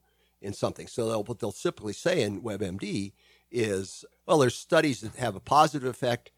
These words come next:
there's studies with no effect, and if we average them all together, you know, it's really nothing there."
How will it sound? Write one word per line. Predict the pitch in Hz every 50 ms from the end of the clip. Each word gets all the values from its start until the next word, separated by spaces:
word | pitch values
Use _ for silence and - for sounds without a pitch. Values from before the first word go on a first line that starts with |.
| _ _ _
there's | - 101 92
studies | - - 135 123 117 101 90
with | 92 - 101
no | 110 127 143 139
effect, | 120 - - 117 113 113 - -
and | 95 87
if | - -
we | 98 - -
average | 107 117 131 123 107 101 110
them | 110 107
all | 104 101 98
together, | 101 92 104 101 101 101 95 92 - _ _ _ _
you | - 90
know, | 76 76 76
it's | 78 76 92
really | 95 104 95 92
nothing | 98 95 87 - 82 82
there." | 80 71 - - _